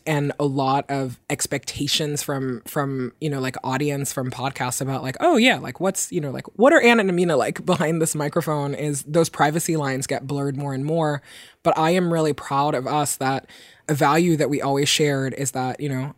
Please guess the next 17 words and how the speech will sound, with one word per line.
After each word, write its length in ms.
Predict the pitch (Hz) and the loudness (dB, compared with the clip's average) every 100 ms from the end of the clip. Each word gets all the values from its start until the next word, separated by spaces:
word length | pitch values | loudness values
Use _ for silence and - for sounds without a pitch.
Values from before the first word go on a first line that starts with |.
| - | 0
our 180 | 147 147 | 2 2
life 260 | 135 - | 0 0
is 100 | 165 | 2
our 140 | 175 170 | 4 4
life 300 | 139 139 - | 2 -2 -6
and 160 | 135 131 | -8 -4
the 40 | |
show 240 | - 135 131 | -2 -2 -4
is 120 | 135 | -2
the 60 | |
show. 360 | 120 156 117 - - | 0 0 -2 -6 -6
And 180 | 139 | -4
those 160 | 131 127 | -4 -4
two 160 | - 139 | -6 -6
things 380 | 135 127 127 | -4 -6 -6
are 260 | - 123 113 | -6 -4 -4
different. 540 | 117 147 - - - | -2 -4 -4 -10 -12